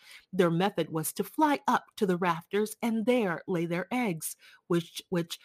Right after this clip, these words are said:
smashed to pieces on the floor. Napoleon acted swiftly and ruthlessly. He ordered the hen's rations to be stopped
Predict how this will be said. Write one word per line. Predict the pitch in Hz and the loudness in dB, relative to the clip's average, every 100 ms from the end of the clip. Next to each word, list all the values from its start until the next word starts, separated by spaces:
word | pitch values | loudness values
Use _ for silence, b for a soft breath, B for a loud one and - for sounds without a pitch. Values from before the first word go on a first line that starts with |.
| b | b
smashed | - 247 233 220 185 - | -2 2 4 2 0 -4
to | |
pieces | 170 - 262 - 151 | -6 -2 -2 0 -2
on | 143 139 | -2 -4
the | |
floor. | 143 - 220 165 123 - _ _ _ _ _ _ _ _ | -6 -2 0 0 -2 -6 _ _ _ _ _ _ _ _
Napoleon | 165 147 214 233 175 147 143 | -6 -2 0 2 2 0 -2
acted | 175 170 160 156 | -2 -2 -6 -4
swiftly | - - 254 - 139 127 | -4 -2 -2 -4 -8 -6
and | 175 165 | -4 0
ruthlessly. | 180 202 190 139 - 120 104 - B B - | 2 0 -2 -6 -4 -4 -4 -8 B B -4
He | 247 | -2
ordered | - 151 156 170 | 0 0 -2 -2
the | 180 | -6
hen's | 170 214 208 - | -2 0 0 -2
rations | 196 233 233 - 156 170 - | -2 -2 -2 -4 -4 -6 -4
to | 226 | 2
be | 226 | 2
stopped | 214 - 277 214 - | 4 2 2 0 -4